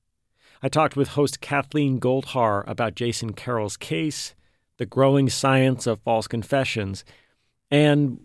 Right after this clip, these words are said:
what we were trying to accomplish with Bear Brook Season two. If you left the series with questions,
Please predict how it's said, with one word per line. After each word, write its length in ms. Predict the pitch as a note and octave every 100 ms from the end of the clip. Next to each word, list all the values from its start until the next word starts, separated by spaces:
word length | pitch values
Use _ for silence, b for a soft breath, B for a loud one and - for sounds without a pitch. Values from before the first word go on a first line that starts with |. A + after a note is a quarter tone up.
| -
what 240 | B2+ D#3+
we 140 | D3+ D#3
were 160 | D3+
trying 260 | C3 C#3+ D3
to 120 | C#3+
accomplish 680 | C3+ B2 C#3 C3+ - - -
with 160 | G#2+
Bear 180 | B2 A#2+
Brook 220 | G#2 A2
Season 340 | - A#2 G#2+ G2+
two. 420 | - G#2+ G#2+ G#2 _ _ _ _ _ _ _ _ _ _
If 160 | C3+ D3
you 80 |
left 260 | C3+ C#3 C#3
the 80 | C#3
series 400 | - C#3+ C3+ A#2+
with 140 | G2+
questions, 580 | - D#3+ - D#3+ C#3+